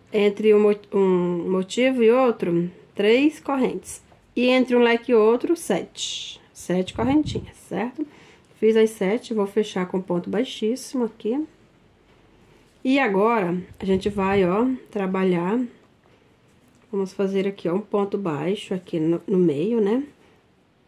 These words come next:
Laçada na agulha. E aqui nessa alcinha de sete correntes, vamos fazer doze pontos. Só que seis, aí separa, depois faz mais seis. Um. Dois.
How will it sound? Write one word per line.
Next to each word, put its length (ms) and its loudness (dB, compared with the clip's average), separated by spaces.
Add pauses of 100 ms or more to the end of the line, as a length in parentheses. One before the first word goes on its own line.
(160)
Laçada 400 0
na 120 2
agulha. 520 0
E 100 2
aqui 220 2
nessa 380 0
alcinha 500 2
de 100 0
sete 320 -4
correntes, 480 0
vamos 340 0
fazer 360 0 (320)
doze 460 4
pontos. 500 -8 (300)
Só 240 2
que 160 2
seis, 720 4
aí 180 0
separa, 600 0
depois 320 2
faz 220 0
mais 260 0
seis. 540 -8 (200)
Um. 320 4 (2750)
Dois. 760 -2